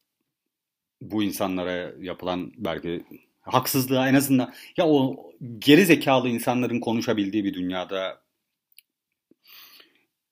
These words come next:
en azından ne yapıldığını anladığımız veya ne, ne olduğunu anladığımızı düşünerek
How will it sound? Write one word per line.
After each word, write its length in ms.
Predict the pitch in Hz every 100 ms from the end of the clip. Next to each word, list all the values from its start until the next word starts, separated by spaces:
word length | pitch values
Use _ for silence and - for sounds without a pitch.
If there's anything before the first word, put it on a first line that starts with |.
| _ _
en 140 | 127 120
azından 600 | 113 117 117 117 117 - -
ne 160 | 110
yapıldığını 800 | 127 127 123 104 107 107 104 101 _ _ _ _ _ _ _ -
anladığımız 880 | 104 101 104 101 104 95 - - -
veya 240 | 98 98
ne, 400 | 95 98 113 120 127 - _ -
ne 260 | 110 131
olduğunu 600 | 143 120 101 110 110 113 -
anladığımızı 760 | 104 104 107 110 107 98 110
düşünerek 760 | - - 107 104 92 - -